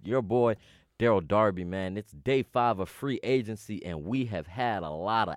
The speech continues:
action. So just to get you caught up through day four to this point, I don't think anybody's signed yet. It's about one,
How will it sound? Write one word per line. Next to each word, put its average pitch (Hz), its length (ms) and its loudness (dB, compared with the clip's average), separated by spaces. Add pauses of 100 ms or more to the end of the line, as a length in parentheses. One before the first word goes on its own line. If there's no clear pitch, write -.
(120)
action. 104 540 -4
So 98 140 -12
just 160 260 -8
to 120 80 -6
get 120 240 -4
you 85 60 -10
caught 143 360 2
up 127 220 4 (460)
through 214 240 6
day 147 260 8
four 160 540 4 (340)
to - 80 -8
this 135 220 2
point, 123 320 -2
I 120 40 0
don't 120 120 -2
think 113 120 -6
anybody's 101 380 -2
signed 98 360 -4
yet. 95 200 0
It's - 300 -10 (160)
about 101 320 -2 (100)
one, 107 460 -4